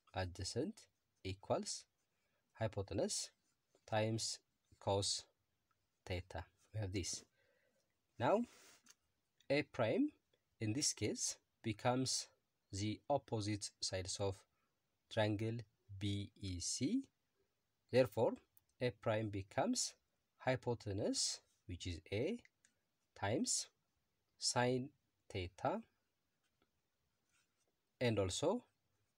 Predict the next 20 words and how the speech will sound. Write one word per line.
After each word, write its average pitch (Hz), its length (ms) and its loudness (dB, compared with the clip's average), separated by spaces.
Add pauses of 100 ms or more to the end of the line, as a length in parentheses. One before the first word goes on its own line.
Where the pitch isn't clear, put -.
(100)
B 139 140 2
prime, 147 460 2 (760)
which 101 180 -6
is 101 280 2
adjacent 113 500 0
sides. 101 560 -4 (580)
The 104 120 4
adjacent 117 340 2
side 107 300 -4
becomes 143 560 -2 (380)
hypotenuse, 120 920 -2 (300)
which 92 160 -10
is 87 100 -6 (100)
A 170 300 4 (680)
times 117 520 0 (640)
cos 113 420 2 (640)
theta. 87 380 -6 (1120)
This 165 160 2
becomes - 600 -2 (600)
unknown 131 540 4